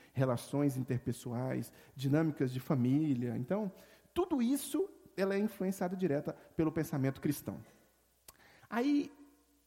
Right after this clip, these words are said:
esse pessoal revolucionário, eles têm ódio ao cristianismo, quer seja na política, quer seja na estrutura de governo,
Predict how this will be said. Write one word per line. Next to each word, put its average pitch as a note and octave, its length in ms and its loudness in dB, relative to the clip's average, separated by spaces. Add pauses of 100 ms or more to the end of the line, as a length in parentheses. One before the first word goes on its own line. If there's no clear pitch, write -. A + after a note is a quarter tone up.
(140)
esse C#4+ 260 -2
pessoal G#3 420 0
revolucionário, D3 880 0
eles F#3+ 160 -4
têm A3+ 140 0
ódio F3 640 0
ao B2+ 100 -4
cristianismo, B2+ 640 -4 (280)
quer A#3+ 140 0
seja G#3 240 0
na D#3+ 100 0
política, E3+ 680 -2 (680)
quer F3+ 160 2
seja F3 320 2
na D#3+ 80 2
estrutura D#3+ 480 -2
de D3 100 0
governo, D3 760 2